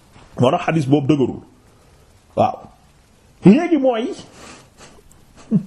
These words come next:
eh, mu ne loolu nag, wa in hukima lahuma bis sihha, même bu dee ne duñ leen nangul,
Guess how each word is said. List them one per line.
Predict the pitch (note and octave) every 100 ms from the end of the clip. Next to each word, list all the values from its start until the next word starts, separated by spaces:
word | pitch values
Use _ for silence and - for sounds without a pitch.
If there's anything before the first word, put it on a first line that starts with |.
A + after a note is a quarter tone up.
| - - - - _ _ _ _ _ _ _ -
eh, | C4+ - -
mu | D3 G#3+
ne |
loolu | A3 A#3 G#3+
nag, | G3 - - -
wa | C#3+ B3
in | A#3+
hukima | A3+ A3+ G#3
lahuma | G3 F#3 F#3 E3+
bis | E3 -
sihha, | D3+ - -
même | G#2 C3 G3+
bu | F#3
dee | F3+ F3+
ne | D#3+
duñ | D3 F3
leen | F3+ F3
nangul, | E3 D#3 G3